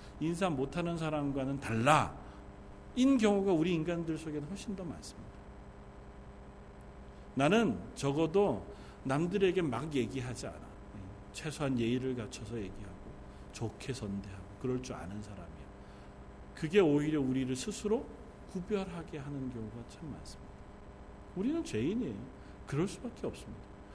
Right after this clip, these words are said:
성경이 이야기하고 있는 바리새인들, 이 사람들이 약한 사람들이 아니에요. 저와 여러분들보다 어쩌면 더 나은 사람들일지 모릅니다. 하나님 앞에서 훨씬 더 하나님의 말씀에 순종하려고 하는 사람들일지 모릅니다. 그래서 도달한 자리가 어쩌면 여기예요.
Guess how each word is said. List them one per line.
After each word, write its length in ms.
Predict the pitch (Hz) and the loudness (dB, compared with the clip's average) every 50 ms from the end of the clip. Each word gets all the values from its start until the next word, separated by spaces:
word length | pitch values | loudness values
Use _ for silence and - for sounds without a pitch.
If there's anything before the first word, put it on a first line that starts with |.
| - - | -14 -12
성경이 460 | - - 190 220 254 277 277 269 247 | 0 2 4 6 6 6 6 8 8
이야기하고 400 | 220 202 202 196 196 214 208 208 | 8 8 6 6 4 4 2 4
있는 160 | 202 208 202 196 | 4 2 2 2
바리새인들, 800 | - 123 147 190 226 220 226 226 208 185 175 214 233 214 147 - - - - - - - | 4 4 4 4 4 2 2 2 2 2 2 0 0 0 0 -2 -6 -10 -10 -12 -6 0
이 60 | 160 185 | 0 4
사람들이 400 | 254 262 269 262 262 285 285 240 | 6 8 8 8 8 8 6 6
약한 280 | 196 - - 262 269 | 4 6 6 4 6
사람들이 460 | 254 262 262 262 262 254 262 - 254 | 6 6 6 6 6 4 2 2 0
아니에요. 420 | - 110 104 107 101 95 - - - - - - - - - | 0 0 0 -2 -4 -6 -8 -10 -12 -12 -12 -14 -14 -14 -8
저와 280 | - - 185 208 233 233 | 4 8 10 12 12 12
여러분들보다 720 | 220 220 226 240 240 226 226 226 214 220 214 196 220 220 | 12 12 10 8 6 4 4 4 4 4 4 6 8 8
어쩌면 480 | - 165 170 170 - 254 262 254 240 - | 8 8 6 6 4 2 4 4 4 4
더 120 | 214 233 | 4 4
나은 300 | 226 190 151 180 220 233 | 4 4 4 2 0 0
사람들일지 600 | 208 214 220 214 214 196 196 190 180 - - 220 | -2 -2 -2 -2 -2 -2 -4 -6 -6 -8 -6 -4
모릅니다. 280 | 202 135 104 98 92 - - - - - - - | -4 -4 -4 -6 -8 -10 -14 -14 -14 -12 -12 -6
하나님 320 | - - 233 240 247 240 240 | 2 6 8 8 10 10 8
앞에서 220 | 214 220 233 214 | 6 4 0 2
훨씬 420 | 202 277 294 285 - - 349 320 | 2 2 2 2 2 2 2 4
더 120 | 294 277 254 | 6 6 6
하나님의 260 | 254 254 247 240 220 | 6 4 4 2 2
말씀에 260 | 190 175 - 202 185 | 2 0 0 -2 -2
순종하려고 840 | 165 - 170 170 170 190 190 175 175 165 160 151 135 139 135 127 - - - - - | -2 0 -2 -2 0 0 0 0 0 0 0 0 0 0 -2 -2 -4 -8 -12 -12 -12
하는 240 | - - - 214 214 | -6 -2 -2 -2 -2
사람들일지 680 | 196 165 156 156 160 160 156 156 139 143 143 - - 127 | -2 -2 -2 -2 -2 -4 -2 -4 -4 -4 -6 -8 -6 -8
모릅니다. 240 | 95 85 82 90 - - - - - - - - - | -8 -8 -8 -12 -12 -14 -14 -14 -14 -14 -14 -8 4
그래서 420 | - - 208 254 262 240 262 - | 8 12 12 12 12 12 10 6
도달한 480 | - 170 170 180 202 208 208 208 208 190 | 8 6 8 8 8 8 8 6 4 4
자리가 340 | - 143 139 160 180 190 | 2 2 2 4 6 6
어쩌면 440 | 156 170 170 - 262 262 277 254 180 | 6 6 8 6 6 6 8 8 8
여기예요. 680 | 127 113 110 123 156 143 120 107 113 139 165 160 113 | 6 6 4 2 2 2 4 4 2 0 0 -2 -4